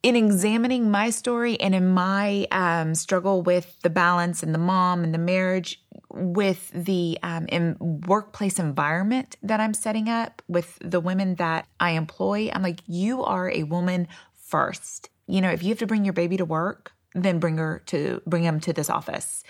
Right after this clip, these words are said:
You know, just, it, that shapes the way I am as a leader. Um, so those are the things, those are the things that I want this podcast, this new venture to do, is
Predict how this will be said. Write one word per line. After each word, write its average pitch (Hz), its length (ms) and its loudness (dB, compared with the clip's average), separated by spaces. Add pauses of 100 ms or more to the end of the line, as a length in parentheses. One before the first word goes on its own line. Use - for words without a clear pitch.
(140)
You 196 120 2
know, 165 180 2 (480)
just, 196 400 -2 (540)
it, 175 140 0 (160)
that 208 400 2
shapes - 680 -2
the 180 140 2
way 160 360 2
I 156 140 -2
am 151 440 -2
as 143 160 -4
a 147 60 -2
leader. - 480 -4 (340)
Um, - 480 -6 (760)
so 208 160 0
those 214 260 2
are 226 40 2
the 185 120 -4
things, - 460 -8
those 190 220 0
are 202 100 -4
the 196 120 -6
things 156 440 -4
that 135 600 -6 (1300)
I 170 80 0
want 165 320 -2
this - 400 -8
podcast, - 760 -8
this 160 280 -4
new 156 160 -2
venture 160 340 -6
to - 140 -10
do, - 340 -8
is - 220 -8